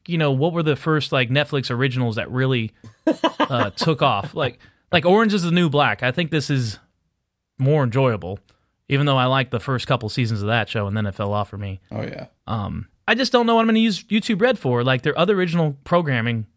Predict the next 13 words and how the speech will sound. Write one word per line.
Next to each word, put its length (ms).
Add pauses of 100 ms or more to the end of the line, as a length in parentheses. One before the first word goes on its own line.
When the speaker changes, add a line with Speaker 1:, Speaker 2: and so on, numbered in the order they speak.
Speaker 1:
is 160
awful. 480 (600)
Uh, 240 (160)
and 480
it 80
lets 240
you 60
watch 200
YouTube 260
without 340
fast-forwarding 500
the 80
commercials, 560